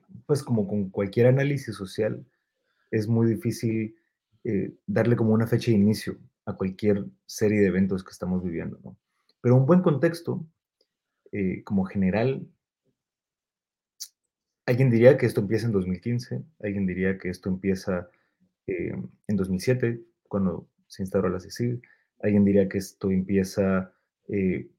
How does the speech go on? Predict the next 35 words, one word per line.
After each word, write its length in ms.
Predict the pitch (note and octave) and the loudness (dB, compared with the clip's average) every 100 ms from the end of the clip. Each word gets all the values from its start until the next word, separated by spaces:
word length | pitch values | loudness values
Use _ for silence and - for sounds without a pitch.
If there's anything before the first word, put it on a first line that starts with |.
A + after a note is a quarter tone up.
| _ | _
con 240 | A#2 A2+ | 2 4
la 100 | G#2+ | 4
cancelación 880 | G2+ F#2+ F#2+ F2 - G#2+ G2+ F#2+ F#2 _ _ _ _ - | 2 0 0 -2 0 4 4 2 -2 _ _ _ _ -4
del 160 | G2 | -2
partido 300 | F#2+ - F#2+ | -2 -2 -4
Semilla, 420 | F#2 G2+ A#2+ - - - _ _ | 0 0 0 -2 -8 -14 _ _
¿no? 280 | G2 B2+ - _ _ _ _ _ _ _ _ _ _ _ | -6 -6 -10 _ _ _ _ _ _ _ _ _ _ _
Eh, 460 | G#2+ G2 F#2 - - _ _ _ _ | -6 -4 -4 -6 -14 _ _ _ _
o 80 | - | -2
con 100 | G#2 | 0
las 140 | F#2+ - | 0 0
elecciones, 640 | - - D3+ A#2 A2 - | -8 0 2 2 0 -4
o 60 | F#2+ | -2
bueno, 280 | G#2 G2+ - | 2 2 2
hay 140 | A#2 | 2
diferentes, 720 | A#2+ B2+ B2 A#2 B2+ A#2 - _ | 2 2 2 2 2 0 -6 _
digamos, 300 | A2+ G#2+ G2+ | -2 -2 -4
puntos 300 | - G#2 G#2 | -8 -6 -6
de 80 | G2 | -4
partida. 420 | G2 - G2+ - - _ _ _ _ - | -6 -4 -4 -4 -10 _ _ _ _ 4
Pero 160 | A#2+ | 6
yo 40 | D3 | 10
creo 140 | G3 | 8
que 400 | F#3+ E3+ G2 - - | 8 4 4 -6 0
el, 240 | A#2+ A2 - | 2 2 -2
el, 420 | A2 G#2 G2+ - - _ | -2 -2 -4 -8 -16 _
el 140 | - G#2 | -6 2
buen 280 | A2 D3+ | 6 8
denominador 540 | E3 D3 A#2+ G#2+ G#2+ - | 8 6 4 2 0 -2
común 360 | A#2 A2+ B2 A#2+ - | -4 0 0 -2 -6
que 100 | - | -4
nos 180 | G2+ - | -4 -2
ayuda 220 | G2+ A2+ | 2 4
a 40 | A#2+ | 4
entender 460 | A#2 G2+ G2+ A2+ | 4 4 6 6